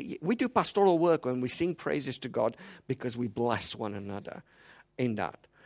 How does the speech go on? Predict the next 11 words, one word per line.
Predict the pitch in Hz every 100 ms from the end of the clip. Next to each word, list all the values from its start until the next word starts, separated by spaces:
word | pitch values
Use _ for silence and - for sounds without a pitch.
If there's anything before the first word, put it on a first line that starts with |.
| -
So | - -
let's | 180 233 -
continue | - 190 - - 180 190
to | 175 185
be | 160 151
expressive | 139 - - - 139 143 143 127 127
in | 117
our | 120
gratitude | 120 - 113 110 - 113 120 -
to |
God | 107 110 98 90